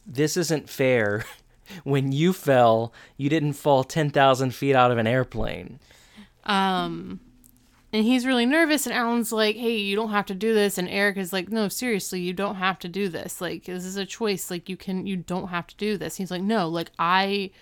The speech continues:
Speaker 2: want to do fun things with my dad the way that you guys do. Like, you spend all of your time hanging out with Eric, and you don't hang out with me. Like, it's not, like, a buddy thing."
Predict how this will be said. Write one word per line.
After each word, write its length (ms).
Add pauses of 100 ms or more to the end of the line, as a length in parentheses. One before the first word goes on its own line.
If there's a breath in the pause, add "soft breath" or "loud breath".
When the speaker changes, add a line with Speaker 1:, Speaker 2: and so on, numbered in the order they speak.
(320 soft breath)
Speaker 2:
want 300
to 100
do 300
fun 340
things 500
with 260
my 180
dad 340
the 80
way 180
that 120
you 180
guys 420
do. 300
Like, 580 (400 soft breath)
you 160
spend 380
all 220
of 120
your 120
time 560
hanging 500
out 460
with 200
Eric, 640
and 420 (140)
you 160
don't 180
hang 420
out 280
with 180
me. 260
Like, 300
it's 160
not, 140
like, 160
a 60
buddy 420
thing." 480